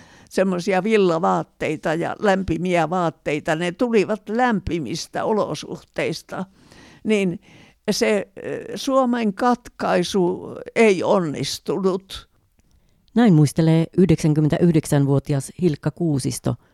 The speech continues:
Speaker 2: suomalaisten onnistunutta puolustusta talvisodassa. Kova neljänkymmenen asteen pakkanen oli merkittävä tekijä menestyksekkäässä puolustuksessa. Lisäksi suomalaisilla oli vahva yhteishenki ja taitava taktiikka vihollista vastaan.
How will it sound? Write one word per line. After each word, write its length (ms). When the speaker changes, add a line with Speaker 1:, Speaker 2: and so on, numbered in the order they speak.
Speaker 2:
suomalaisten 600
onnistunutta 580
puolustusta 640
talvisodassa. 840
Kova 220
neljänkymmenen 600
asteen 320
pakkanen 640
oli 160
merkittävä 540
tekijä 380
menestyksekkäässä 840
puolustuksessa. 880
Lisäksi 380
suomalaisilla 640
oli 160
vahva 320
yhteishenki 720
ja 120
taitava 420
taktiikka 600
vihollista 520
vastaan. 520